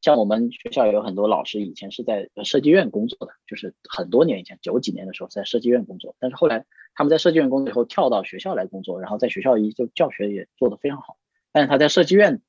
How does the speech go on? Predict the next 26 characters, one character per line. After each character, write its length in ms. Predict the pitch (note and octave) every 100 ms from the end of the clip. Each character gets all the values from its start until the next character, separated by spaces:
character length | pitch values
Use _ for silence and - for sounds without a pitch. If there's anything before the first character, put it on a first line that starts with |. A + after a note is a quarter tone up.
| _
的 200 | G#2 - _ -
那 100 | A#2
个 60 |
能 240 | G2+ F2+ C3
力 100 | C3+
还 160 | F#2+
在， 200 | B2 E3 _ _ _
所 100 | -
以 40 | -
他 100 | A#2
依 140 | C#3+
旧 160 | F#3 F3+
可 100 | G2+
以 60 | E2+
从 180 | -
事 120 | A2 C#3
很 340 | - - B2 -
多 220 | A2+ F3+
很 200 | - -
多 100 | F#2
的 80 | F#3+
实 220 | - -
践 160 | D3+
活。 180 | - - _ _ -
但 100 | C#3+
是 160 | B2